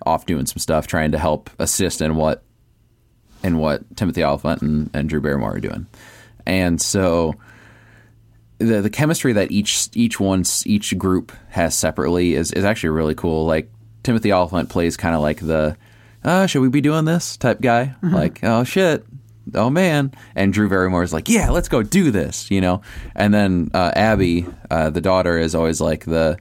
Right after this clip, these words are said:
Speaker 1: she's, like, a very dry, sarcastic type of humor. And Eric's, like, the nerdy kid who is like, "I don't know."
Speaker 2: <laughs>
Speaker 1: He's like, "I've, I've barely kissed a girl," like, that type of stuff.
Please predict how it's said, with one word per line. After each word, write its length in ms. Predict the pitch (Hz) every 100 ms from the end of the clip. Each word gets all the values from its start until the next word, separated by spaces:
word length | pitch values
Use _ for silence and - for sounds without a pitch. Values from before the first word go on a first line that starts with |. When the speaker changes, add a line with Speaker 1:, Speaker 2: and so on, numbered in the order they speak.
| - -
Speaker 1:
she's, 160 | - 104
like, 120 | 95
a 60 | 80
very 260 | 85 82
dry, 440 | 80 85 82 80 80
sarcastic 840 | - 71 - 73 - 80 78 - - - - - -
type 160 | 90 82
of 40 |
humor. 300 | 90 90 87
And 100 | 76
Eric's, 260 | 73 85 -
like, 140 | 85
the 80 | -
nerdy 340 | 80 78 80 78
kid 220 | 87 85
who 80 | 82
is 140 | 78
like, 300 | - 69 - - - - - - -
"I 300 | 110 135 151
don't 360 | 165 175 185
know." 1040 | 202 214 202 170 156 156 156 156 156 220 214 156 196 -
Speaker 2:
<laughs> 220 | - - -
Speaker 1:
He's 100 | 120
like, 180 | 120 -
"I've, 320 | 95 101 98
I've 240 | 127 143 139
barely 360 | 160 170 175
kissed 280 | 165 185 -
a 60 | 196
girl," 240 | 196 180
like, 140 | 110
that 160 | 101 87
type 180 | 87 76
of 80 | 76
stuff. 340 | - 82 -